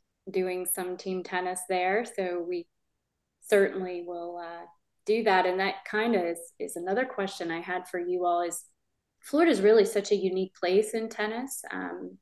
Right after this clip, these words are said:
you know, there's a lot of tennis that happens here at a lot of different levels, and we're known for being one of the best places for tennis. So in terms of that, what,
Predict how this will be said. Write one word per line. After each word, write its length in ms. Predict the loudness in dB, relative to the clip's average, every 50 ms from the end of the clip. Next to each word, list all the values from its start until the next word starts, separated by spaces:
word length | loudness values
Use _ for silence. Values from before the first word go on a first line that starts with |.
| _
you 140 | -16 -14 -10
know, 160 | -10 -8 -6 -6
there's 180 | -6 -6 -4
a 60 | -4 -4
lot 520 | -4 -4 -2 -2 0 2 2 4 4 4
of 200 | 2 0 -2 -6
tennis 440 | -12 -10 -8 -6 -6 -6 -8 -6 -6
that 120 | -6 -4
happens 460 | -2 -4 -4 -2 -2 -4 -4 -4 -2
here 220 | 0 0 2 2 2
at 80 | 0
a 40 | 0
lot 320 | -2 -2 -2 -2 0 0 -2
of 80 | -2
different 360 | -2 -4 -4 -4 -8 -8 -8
levels, 540 | -8 -8 -6 -4 -4 -4 -4 -6 -8 -10 -12 -14 _ _ -20 -20 _ _ _
and 140 | -2 0 2
we're 100 | 2 4
known 340 | 4 4 4 4 4 2 2
for 160 | 2 0 0
being 320 | 2 0 -2 -2 -2 -2 -4
one 140 | -4 -4 -4
of 80 | -4
the 60 | -2
best 300 | -2 0 -2 -2 -4 -8 _
places 380 | -8 -8 -6 -8 -10 -10 -10 -10
for 100 | -10 -12
tennis. 400 | -10 -10 -10 -10 -10 -10 -10 -8
So 280 | -8 -6 -6 -6 -8 -10 -14 _ -20 _ _ _ _ _ _ -6
in 120 | -6 -6
terms 380 | -4 -4 -4 -4 -4 -2 -2 -2
of 140 | -2 0 0
that, 280 | 0 0 0 2 2 2
what, 300 | 2 2 0 -2 -6